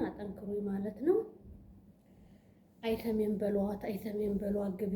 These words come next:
በሏት አለ ሀገራችን ሰው። ጉድ፣ ጉድ የማይሰማ የለም። ዛሬ ደግሞ እንደማናችሁም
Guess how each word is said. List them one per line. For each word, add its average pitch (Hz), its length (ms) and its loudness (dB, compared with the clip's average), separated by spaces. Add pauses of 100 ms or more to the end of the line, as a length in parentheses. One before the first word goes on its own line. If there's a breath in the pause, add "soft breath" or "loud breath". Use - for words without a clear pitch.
በሏት 190 480 0
አለ - 180 -2
ሀገራችን 359 540 -6
ሰው። - 200 -6
ጉድ፣ 202 260 -8 (180)
ጉድ 202 220 -6
የማይሰማ 196 680 0 (100)
የለም። 208 360 -2
ዛሬ 320 320 2
ደግሞ 233 260 2 (580 loud breath)
እንደማናችሁም 285 680 0